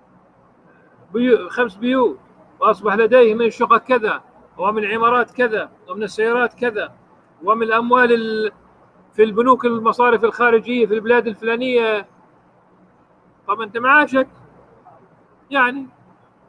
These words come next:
حتى لو وصل معاشك مثلا ثلاثة آلاف دولار ولا خمسة وكذا إلى آخره، أو خمسة آلاف أو اللي هو،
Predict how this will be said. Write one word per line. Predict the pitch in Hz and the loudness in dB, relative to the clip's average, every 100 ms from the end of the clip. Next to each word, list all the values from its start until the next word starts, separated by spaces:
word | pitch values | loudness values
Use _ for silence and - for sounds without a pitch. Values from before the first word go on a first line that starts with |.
| - | 0
حتى | 196 - 240 | 2 2 4
لو | 254 | 4
وصل | 254 254 | 4 -2
معاشك | 240 247 254 240 240 | 2 4 4 0 -4
مثلا | 226 240 | -4 -4
ثلاثة | 214 233 226 208 233 | -4 -2 -2 -6 -4
آلاف | 233 208 | 0 0
دولار | 202 220 214 | 0 0 0
ولا | 196 190 | -2 -4
خمسة | 214 208 - 208 156 | -8 -10 -10 -12 -12
وكذا | - 165 165 | -12 -8 -6
إلى | 160 156 | -6 -8
آخره، | - 156 | -10 -8
أو | 202 | -6
خمسة | 226 226 214 202 | -2 -4 -4 -6
آلاف | 190 175 190 180 | -4 -2 0 0
أو | 185 180 | -2 -4
اللي | 185 | -6
هو، | 180 180 | -8 -10